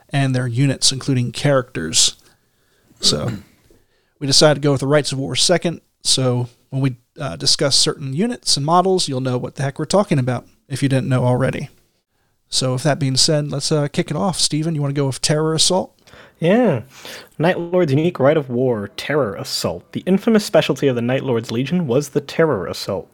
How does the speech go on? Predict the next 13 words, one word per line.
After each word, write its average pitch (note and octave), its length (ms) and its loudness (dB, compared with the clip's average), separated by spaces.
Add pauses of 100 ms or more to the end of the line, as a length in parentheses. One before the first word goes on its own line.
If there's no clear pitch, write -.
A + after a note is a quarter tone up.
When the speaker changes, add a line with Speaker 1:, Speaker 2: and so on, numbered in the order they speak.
(100)
Speaker 2:
often C3 260 2
conducted B2+ 420 2
under A#2+ 140 -2
the A2 80 -4
conditions B2 460 -2
of B2+ 160 -6
complete G#3 440 2
darkness, - 460 -2 (280)
whether G#2+ 180 0
natural D3 520 2
or B2+ 240 6
artificially A2 640 -2
induced. G2 640 -4